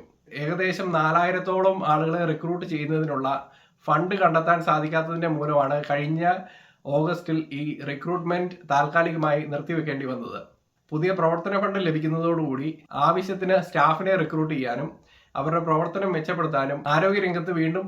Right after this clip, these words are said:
ഒരു പുത്തൻ ഉണർവ് കൊണ്ടുവരുന്നതിനും വേണ്ടിയിട്ടാണ് ഇവിടുത്തെ ഗവൺമെന്റ് ഒഫീഷ്യൽസും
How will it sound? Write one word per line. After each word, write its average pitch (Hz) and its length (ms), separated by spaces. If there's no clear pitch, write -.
ഒരു 156 160
പുത്തൻ 160 340
ഉണർവ് 160 280
കൊണ്ടുവരുന്നതിനും 160 720
വേണ്ടിയിട്ടാണ് 143 460
ഇവിടുത്തെ 156 280
ഗവൺമെന്റ് 156 400
ഒഫീഷ്യൽസും 165 520